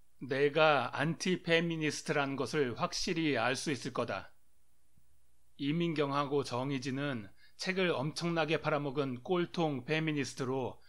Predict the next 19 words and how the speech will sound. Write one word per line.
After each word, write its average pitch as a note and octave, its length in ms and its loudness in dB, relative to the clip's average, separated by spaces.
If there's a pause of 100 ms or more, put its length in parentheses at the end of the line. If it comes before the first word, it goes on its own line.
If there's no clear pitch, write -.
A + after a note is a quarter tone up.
(240)
합리성하고는 D3+ 960 2
완전히 C#3+ 600 0
담 C3+ 220 -2
쌓은 C#3+ 320 2
새끼들이다. A#2+ 720 -4 (960)
앞으로 C3+ 720 0 (320)
이 E3 180 0
새끼들처럼 D3 920 0
족같은 D#3+ 640 2
글과 C#3+ 480 4
말로 C3 640 4 (240)
혹세무민하는 D3+ 920 2
꼴패미 F#3 500 2
새끼들을 C#3+ 520 0
조지는 D3+ 420 0
영상을 C3+ 640 -2 (240)
많이 D3 320 4
만들 C#3+ 320 2
거니까 C3 640 2